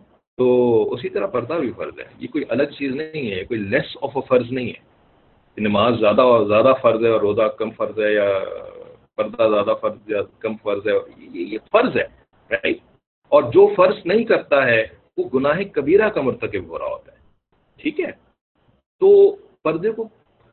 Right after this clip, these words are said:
سیکھ سمجھ لیں، ٹھیک ہے؟ اب یہ سوال آپ نے جو کیا ہے کہ یہ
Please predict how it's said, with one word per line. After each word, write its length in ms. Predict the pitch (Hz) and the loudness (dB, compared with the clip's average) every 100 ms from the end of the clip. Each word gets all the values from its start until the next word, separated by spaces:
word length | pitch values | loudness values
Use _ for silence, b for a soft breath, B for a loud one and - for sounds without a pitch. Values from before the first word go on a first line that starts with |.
| _ - | _ -14
سیکھ 220 | 214 220 - _ | -10 -10 -12 _
سمجھ 240 | 165 175 120 | -6 -6 -6
لیں، 460 | 95 76 117 _ | -10 -10 -16 _
ٹھیک 160 | 202 - | -14 -6
ہے؟ 40 | |
اب 140 | 139 165 | -4 -2
یہ 100 | 180 | -2
سوال 280 | 151 160 165 | 2 2 4
آپ 160 | 160 165 | 4 2
نے 80 | |
جو 120 | 156 156 | -6 -4
کیا 180 | 151 | -2
ہے 80 | 151 | -2
کہ 60 | 151 | -2
یہ 160 | 151 | -4